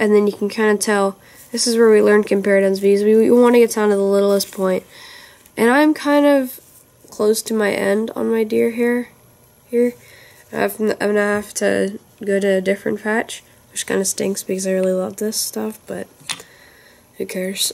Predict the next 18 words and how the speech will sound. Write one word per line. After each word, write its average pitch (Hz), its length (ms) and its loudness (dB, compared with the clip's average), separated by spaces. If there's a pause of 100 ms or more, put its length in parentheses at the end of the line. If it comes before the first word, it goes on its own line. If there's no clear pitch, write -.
Um, 190 640 0
so 214 520 0
we're 247 120 -4
gonna 330 220 2
grab 247 480 0
a - 80 -4
couple 233 440 -6
hairs, 208 640 -4 (280)
a 233 60 -16
couple 233 320 -8
deer 208 500 -4
hair 208 300 -6
fiber, 226 460 -4 (800)
deer 214 200 -2
hairs, 247 320 -8 (640)
not - 160 -20
that 220 160 -6
many. 220 400 -2